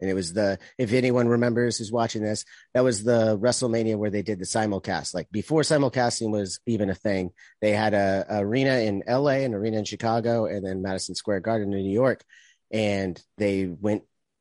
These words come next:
they had matches in all three different spots. And when the match wasn't on, they, they had the, the big screen.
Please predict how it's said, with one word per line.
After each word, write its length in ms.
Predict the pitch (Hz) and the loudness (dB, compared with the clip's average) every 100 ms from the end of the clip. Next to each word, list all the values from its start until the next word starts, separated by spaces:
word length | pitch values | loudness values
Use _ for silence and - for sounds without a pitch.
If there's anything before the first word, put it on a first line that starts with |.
| 104 101 | -12 -4
they 100 | 117 | 0
had 120 | 107 101 | 2 2
matches 420 | 110 110 127 107 | 0 0 -2 -2
in 120 | 104 | -2
all 140 | 104 | -2
three 220 | - 131 127 | -2 -2 0
different 280 | 123 135 | -2 -4
spots. 340 | - 107 107 - | -2 -2 -2 -2
And 60 | |
when 80 | 95 | -4
the 60 | 90 | -2
match 240 | 104 101 | -2 -2
wasn't 240 | 107 98 104 | -6 -6 -6
on, 180 | 104 95 | -6 -4
they, 280 | 95 92 - | -4 -6 -6
they 120 | 92 85 | -8 -6
had 200 | 87 82 | -6 -6
the, 200 | 90 - | -8 -8
the 60 | 92 | -10
big 220 | 98 90 | -8 -8
screen. 380 | - 123 107 | -6 -2 -2